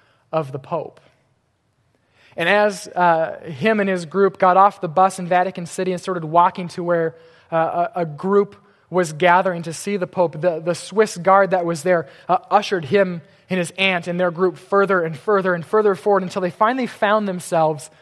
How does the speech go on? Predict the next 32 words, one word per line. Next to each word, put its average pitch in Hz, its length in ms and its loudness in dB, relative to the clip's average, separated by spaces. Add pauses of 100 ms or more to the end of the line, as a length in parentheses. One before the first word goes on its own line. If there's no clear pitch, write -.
(520)
within 190 280 -2
an 175 120 -6 (160)
arm's 208 360 -2
length 170 260 -6
of 156 100 -6
where 170 160 2
Pope 180 260 -4
Francis 175 500 -6
himself 160 480 -4
was 147 120 -8
going 139 220 -10
to 131 60 -14
walk. 131 420 -14 (2750)
And 190 160 -2
when 190 100 0
the 175 100 2
Pope 233 400 -2
came 196 260 -8
out, 165 340 -6 (220)
he 180 200 -8
walked 156 460 -2 (920)
right 160 300 2
up 180 140 -4
to 175 80 -12
Vinicio 151 520 -10
Riva 135 460 -8 (800)
and 151 160 -10
grabbed 147 400 -2
him 147 320 -12 (300)
and 139 100 -10
embraced 127 520 -12
him. 151 240 -20